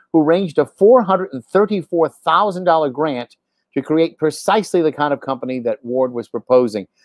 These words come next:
Thus, the Negro Ensemble Company was born in nineteen sixty-seven, just a year later, with Ward as artistic director, Robert Hooks as executive director, and Gerald S. Crone as administrative director. The company went on to produce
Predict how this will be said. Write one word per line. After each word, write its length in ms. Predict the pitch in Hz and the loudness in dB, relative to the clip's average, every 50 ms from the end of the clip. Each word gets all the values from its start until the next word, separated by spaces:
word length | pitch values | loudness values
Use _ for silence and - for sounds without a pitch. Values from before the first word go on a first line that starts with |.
| _ _ - | _ _ 2
Thus, 200 | 147 156 151 - | 2 2 2 0
the 120 | - 127 | -4 -4
Negro 440 | 123 135 170 208 190 208 196 190 175 - | -2 -2 -2 0 2 2 2 2 2 0
Ensemble 520 | 135 131 123 - - - 151 170 180 190 165 | -2 -4 -4 -4 -4 -2 -2 -2 -2 -2 -4
Company 300 | - 139 131 123 139 139 | -4 -4 -4 -4 -4 -6
was 180 | 135 135 120 | -6 -6 -8
born 480 | 113 - 151 160 143 117 110 110 131 143 - _ _ _ _ _ _ - | -8 -6 -4 -2 -2 -2 -2 -2 -4 -8 -10 _ _ _ _ _ _ -12
in 100 | 110 107 | -6 -4
nineteen 460 | 123 165 202 175 - - 202 196 160 | -2 -2 -2 -2 -4 -4 -4 -4 -4
sixty-seven, 760 | - - 180 - - 196 185 156 - 202 175 127 113 110 104 | -4 -4 -4 -4 -4 -6 -4 0 2 4 4 4 2 -4 -8
just 200 | 131 131 - - | -10 -12 -10 -8
a 40 | 156 | -8
year 180 | 147 160 175 | -6 -4 -4
later, 360 | 170 170 160 131 107 104 107 _ _ _ _ _ - | -2 -2 -2 -2 -2 -4 -8 _ _ _ _ _ -2
with 160 | 135 135 110 | 0 0 0
Ward 420 | 113 123 147 175 196 196 196 190 196 - | 0 2 4 6 6 6 6 4 2 0
as 160 | 147 139 131 | 0 2 4
artistic 440 | 147 139 139 - 202 202 202 220 185 | 2 2 2 2 0 0 0 -2 0
director, 440 | 160 156 135 117 - 139 147 143 _ _ _ _ _ _ _ _ | 2 2 2 2 0 -2 -2 -4 _ _ _ _ _ _ _ _
Robert 300 | - 113 127 143 170 214 | -2 0 0 2 2 2
Hooks 320 | 214 214 214 208 - - - - - | 2 2 2 0 -4 -20 -12 -4 -2
as 120 | 147 127 | -2 -2
executive 520 | 139 135 123 127 185 196 - 202 160 131 120 | -2 -6 -2 0 0 0 0 -2 -4 -2 0
director, 300 | 127 127 113 - 147 - | -2 -2 -2 -4 -10 -8
and 180 | - 139 135 123 | -6 -6 -6 -6
Gerald 380 | 110 131 147 156 170 175 170 - | -2 0 2 4 4 2 2 2
S. 180 | 139 143 135 - | 0 0 0 -2
Crone 500 | - - - 190 175 139 120 120 131 - _ _ _ _ _ - | -10 -4 0 0 2 2 0 -2 -6 -10 _ _ _ _ _ -4
as 180 | - 131 127 123 | -2 0 0 -2
administrative 680 | - 135 123 120 107 101 98 - - 170 175 156 131 | -4 -6 -6 -6 -6 -8 -6 -2 0 0 0 0 -2
director. 420 | 120 120 117 107 - - 95 85 _ _ _ _ _ _ _ _ _ - - | 0 0 0 0 0 -4 -14 -14 _ _ _ _ _ _ _ _ _ -10 -8
The 40 | |
company 320 | - - 160 170 170 175 165 | -4 -2 -2 -2 0 -2 -2
went 180 | 151 156 151 | 0 0 0
on 120 | 151 147 131 | 0 -2 -2
to 80 | 139 | -6
produce 320 | 127 139 143 147 147 139 | -6 -6 -4 -4 -4 -4